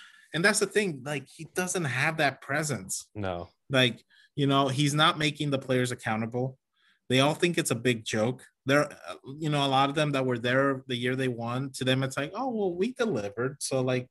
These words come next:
Speaker 1: we're good, right? You know, we can have fun this
Speaker 2: Mm-hmm.
Speaker 1: year.
Speaker 2: Yeah, yeah.
Speaker 1: Things aren't going well, but we can still smile
Speaker 2: It
Speaker 1: on the sideline."
Speaker 2: It's crazy how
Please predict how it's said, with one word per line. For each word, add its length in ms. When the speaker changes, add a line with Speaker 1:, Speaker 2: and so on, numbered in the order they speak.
Speaker 1:
we're 80
good, 260
right? 300
You 100
know, 140
we 120
can 120
have 160
fun 200
this 160
Speaker 2:
Mm-hmm. 80
Speaker 1:
year. 380
Speaker 2:
Yeah, 220
yeah. 260
Speaker 1:
Things 200
aren't 140
going 240
well, 220
but 140
we 120
can 160
still 180
smile 380
Speaker 2:
It 40
Speaker 1:
on 60
the 40
sideline." 640
Speaker 2:
It's 200
crazy 480
how 540